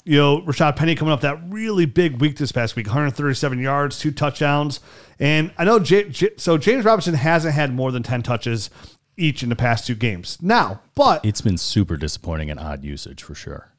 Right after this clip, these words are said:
Speaker 1: But they have made a statement coming out here. You know, Trevor Lawrence came out and said, "Listen, we gotta get James Robinson the ball in his hands." And even Urban Meyer, Mister Self-Centered, the son of the world, uh, on that football team there, is saying,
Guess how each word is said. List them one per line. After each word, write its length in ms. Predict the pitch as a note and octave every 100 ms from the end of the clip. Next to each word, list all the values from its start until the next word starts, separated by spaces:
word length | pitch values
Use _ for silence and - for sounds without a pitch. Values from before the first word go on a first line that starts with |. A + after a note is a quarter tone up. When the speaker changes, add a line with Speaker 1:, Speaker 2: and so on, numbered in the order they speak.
| _
Speaker 1:
But 140 | - E3
they 140 | G3+
have 140 | C4+ G3
made 180 | F3+
a 20 | C3
statement 500 | - - F#3+ D#3 B2+
coming 160 | C#3
out 140 | A#2 A#2+
here. 300 | A2+ A#2 - -
You 100 | D3
know, 160 | B2
Trevor 280 | A#2+ E3 D#3+
Lawrence 340 | D3 D#3+ E3+
came 180 | - E3+
out 120 | D#3+
and 80 | D#3+
said, 120 | C#3
"Listen, 300 | C3+ C#3 A2
we 120 | A2 C#3
gotta 160 | D3+
get 120 | C#3+
James 240 | C3 C3 A#2+
Robinson 300 | A#2 A2+ A2
the 80 | G#2
ball 220 | A2+ A2
in 60 |
his 120 | G#2+ A2
hands." 340 | A2 A2 - - _ _
And 100 | E3+
even 380 | F#3+ A#3+ C4 B3
Urban 300 | F#3+ F#3+ F3+
Meyer, 340 | D3+ G2+ E2 -
Mister 640 | B2 D3+ D#3 F#3+ E3 E3+ -
Self-Centered, 920 | - - E3+ F3 - F3+ D#3+ D#3 D#3 - - _
the 80 | -
son 480 | C3 - E3 F#3 - -
of 280 | D#3 D3 D3
the 80 |
world, 440 | D3 D#3 C3+ A#2+ A#2+ - _ _ -
uh, 240 | C3 C#3
on 80 | D3
that 160 | C#3 A#2+
football 300 | D#3 C3 B2
team 220 | C3 A#2+
there, 240 | A#2+ B2
is 260 | - D3 C3+
saying, 400 | D#3+ C#3+ C3+